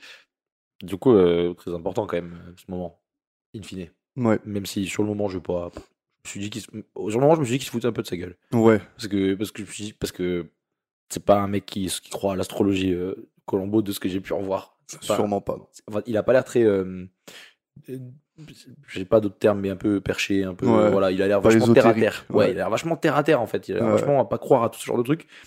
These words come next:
Speaker 1: Je trouve ça vachement marrant, ça a dénoté à mort, euh,
Speaker 2: <laughs>
Speaker 1: de,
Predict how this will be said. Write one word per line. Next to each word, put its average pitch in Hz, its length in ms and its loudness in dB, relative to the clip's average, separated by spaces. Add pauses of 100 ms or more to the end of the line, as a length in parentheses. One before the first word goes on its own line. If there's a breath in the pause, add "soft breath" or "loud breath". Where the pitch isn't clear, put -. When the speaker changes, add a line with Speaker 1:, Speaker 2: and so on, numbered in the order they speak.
(280 loud breath)
Speaker 1:
Je - 100 -16
trouve 110 120 -4
ça 117 100 2
vachement 117 240 4
marrant, 123 220 4
ça 117 140 2
a - 20 2
dénoté 107 340 -2
à 110 60 8
mort, 113 300 6
euh, 101 120 -2 (200)
Speaker 2:
<laughs> 113 260 0
Speaker 1:
de, 139 220 0